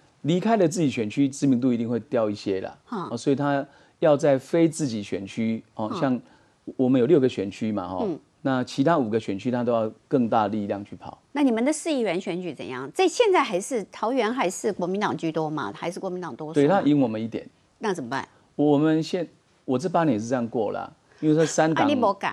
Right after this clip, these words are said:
Speaker 2: 啊，哈。
Speaker 1: 三党，未来还是三党不过半啊，还是要，还是要透过对话协商。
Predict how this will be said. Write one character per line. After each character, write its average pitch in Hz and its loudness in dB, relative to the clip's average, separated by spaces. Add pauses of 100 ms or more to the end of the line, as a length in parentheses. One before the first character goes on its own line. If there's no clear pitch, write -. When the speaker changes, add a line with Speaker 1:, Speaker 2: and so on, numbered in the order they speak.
(140)
Speaker 2:
啊， 156 -12
哈。 196 -12
Speaker 1:
三 170 0
党， 113 0 (200)
未 226 6
来 185 6
还 143 4
是 160 -4
三 151 0
党 110 -2
不 107 -8
过 120 0
半 107 -2
啊， 95 -8
还 110 -4
是 131 -2
要， 127 4 (180)
还 113 -4
是 127 -2
要 120 0 (460)
透 147 4
过 135 4
对 127 2
话 127 -2
协 101 -4
商。 98 -6